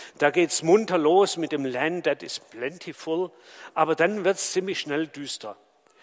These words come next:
Ich zitiere mal aus der deutschen Übersetzung. Wenn ich durch die Wüste wandere,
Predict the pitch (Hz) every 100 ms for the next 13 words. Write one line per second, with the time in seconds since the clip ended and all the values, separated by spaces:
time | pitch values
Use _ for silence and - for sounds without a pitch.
0 | _ - - 175 - 220 214 180 170 170
1 | - 143 139 139 160 - 165 - 156 160
2 | - 127 - 113 101 104 _ _ _ _
3 | _ _ _ - - - - 135 151 226
4 | 208 - 165 147 160 131 160 226 - 160
5 | 135 120 117 110 104